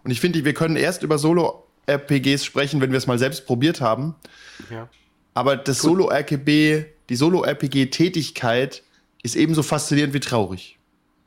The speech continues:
Speaker 2: Äh, kurze Technikfrage. <laughs>
Speaker 1: Ja,
Speaker 2: Ähm, hörst du
Speaker 1: das ist
Speaker 2: meinen
Speaker 1: ja
Speaker 2: Lüfter?
Speaker 1: Absolut nicht.
Speaker 2: Okay, sehr gut. Weil ich höre den und nicht, dass es dann irgendwie in die Aufnahme mit
Speaker 1: Nein, nein.
Speaker 2: reingeht.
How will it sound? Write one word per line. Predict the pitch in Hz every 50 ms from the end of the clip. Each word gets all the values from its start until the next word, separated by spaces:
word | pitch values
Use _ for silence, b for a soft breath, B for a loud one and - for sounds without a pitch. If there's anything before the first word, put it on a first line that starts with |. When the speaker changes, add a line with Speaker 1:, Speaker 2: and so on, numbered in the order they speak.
| _ B B B B B B B B B
Speaker 2:
Äh, | - 113 113 - _ _ -
kurze | - - 123 123 120 - 127 -
Technikfrage. | - - 113 107 - - 156 151 - - - - 139 139 147 147 - 196 277 - -
<laughs> | - - 185 - - -
Speaker 1:
Ja, | 160 131 113 - - 123 127 127 120 117 117 117
Speaker 2:
Ähm, | 120 120 -
hörst | 131 131 -
du | -
Speaker 1:
das | - 147
ist | 135
Speaker 2:
meinen | 135 131 113
Speaker 1:
ja | 104
Speaker 2:
Lüfter? | 101 120 131 - - - - - 170 175 220 247 240 _ _ _ _ _ _ _ _ _ _ _ -
Speaker 1:
Absolut | - 117 - - - 120 113 117 -
nicht. | 120 123 156 185 - - _ _ _ _ _ _ _ _
Speaker 2:
Okay, | - 147 131 - 113 95
sehr | - - 95 82
gut. | - - - - _ _ _ _ -
Weil | - 123 151
ich | 156 -
höre | - 156 143
den | 139 143 143 139 135
und | - - 120 120 120 117 117 120
nicht, | 120 120 120 - -
dass | 113 104 -
es | 113 104 -
dann | 107 104 -
irgendwie | - 107 110 110 120 113
in | 107
die | 110 - 104
Aufnahme | 113 - - 113 107 107 104
mit | 104 117
Speaker 1:
Nein, | 123 120 117
nein. | 107 101
Speaker 2:
reingeht. | 107 101 104